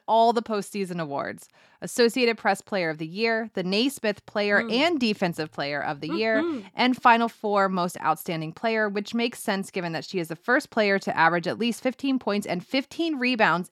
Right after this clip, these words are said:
Speaker 1: in the tournament for an N C A A champion.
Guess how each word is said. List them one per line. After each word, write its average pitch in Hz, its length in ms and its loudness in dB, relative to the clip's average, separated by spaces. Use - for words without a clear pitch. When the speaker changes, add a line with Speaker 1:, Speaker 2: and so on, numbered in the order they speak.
Speaker 1:
in 285 220 2
the 294 80 4
tournament 208 520 0
for 202 300 2
an 190 120 2
N 185 260 -2
C 180 260 0
A - 40 0
A 165 420 0
champion. 160 600 -4